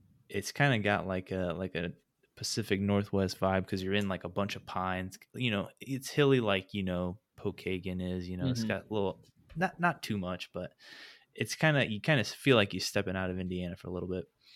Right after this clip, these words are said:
Speaker 2: Yeah.
Speaker 1: And, uh, there's a fifth wheel sitting there right now. You know, they got nice little fire pits. Um, basically, you just would bring in your own R V or something. Um,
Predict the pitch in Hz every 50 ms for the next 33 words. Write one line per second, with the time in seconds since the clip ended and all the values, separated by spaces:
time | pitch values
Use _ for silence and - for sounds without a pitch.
0 | - - - 80 - - _ _ _ - 95 95 95 95 92 92 92 90 87 90
1 | 90 87 90 87 87 - - _ _ - - - - 104 107 98 92 90 87 -
2 | - 113 110 107 - 110 113 110 107 104 - - 92 101 104 107 104 101 101 101
3 | 101 98 92 95 92 92 95 95 95 95 92 92 95 95 95 90 87 92 95 95
4 | 92 - - 95 82 - - 101 104 107 104 104 101 - - 104 104 101 101 95
5 | - - - - - - - - - - - - - - _ _ _ _ _ _
6 | _ _ _ _ - 92 90 87 87 90 90 87 90 90 - - - - _ _
7 | _ _ - 139 135 135 - 104 98 98 95 85 - - 92 90 85 98 95 92
8 | 92 92 90 87 87 90 92 90 90 87 87 87 87 87 87 92 92 92 90 90
9 | 90 - - 92 92 92 - 98 95 95 101 - - - - - - - - -
10 | - - - - _ _ _ _ - - 90 87 87 87 87 87 87 85 87 87
11 | 95